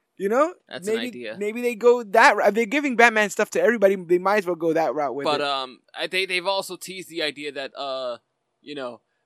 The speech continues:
Speaker 2: uh, maybe old Wild Dog should run from <laughs>
Speaker 1: Oh, yeah, yeah.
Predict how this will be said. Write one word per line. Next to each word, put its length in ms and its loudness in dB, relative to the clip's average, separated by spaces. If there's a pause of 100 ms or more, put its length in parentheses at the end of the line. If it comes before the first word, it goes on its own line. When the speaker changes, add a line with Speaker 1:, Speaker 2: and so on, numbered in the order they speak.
(100)
Speaker 2:
uh, 340 -10
maybe 380 -8
old 260 -8
Wild 260 -2
Dog 260 -8
should 240 -16
run 200 -8
from 180 -14 (360)
<laughs> 340 -20
Speaker 1:
Oh, 260 4
yeah, 400 2
yeah. 380 -2